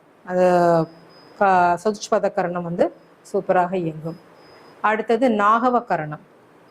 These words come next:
நாகவ கரணம் பாத்தீங்கன்னா, இதன் அதிபதி வந்து ராகு பகவான். So, ராகு பகவான் சொன்ன அதே தான். ஆ, புற்று வழிபாடு எடுக்கலாம், நாகராஜா வழிபாடு, நாகத்தம்மன் வழிபாடு, உக்ர தெய்வங்கள் வழிபாடு நீங்க எடுப்பது மூலம் நாகவ கரணம்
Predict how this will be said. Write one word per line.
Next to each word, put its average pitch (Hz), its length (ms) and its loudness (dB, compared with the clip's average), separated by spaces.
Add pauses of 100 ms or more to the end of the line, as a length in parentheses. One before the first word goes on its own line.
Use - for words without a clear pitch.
(320)
நாகவ 254 420 2
கரணம் 214 380 0
பாத்தீங்கன்னா, 196 440 -2
இதன் 262 260 2
அதிபதி 220 380 0
வந்து 214 240 2
ராகு 185 320 2
பகவான். 165 360 -8 (480)
So, 294 220 2
ராகு 247 320 2
பகவான் 226 420 0
சொன்ன 214 300 -6
அதே 196 280 0
தான். 214 260 0 (520)
ஆ, 214 220 2
புற்று 269 220 0
வழிபாடு 214 380 2
எடுக்கலாம், 196 460 -2
நாகராஜா 208 520 0
வழிபாடு, 170 600 -2 (640)
நாகத்தம்மன் 208 500 0
வழிபாடு, 175 500 -2
உக்ர 202 340 0
தெய்வங்கள் 190 340 -2
வழிபாடு 175 440 -6
நீங்க 170 220 -4
எடுப்பது 170 260 -4
மூலம் 190 300 0
நாகவ 196 380 0
கரணம் 196 480 -4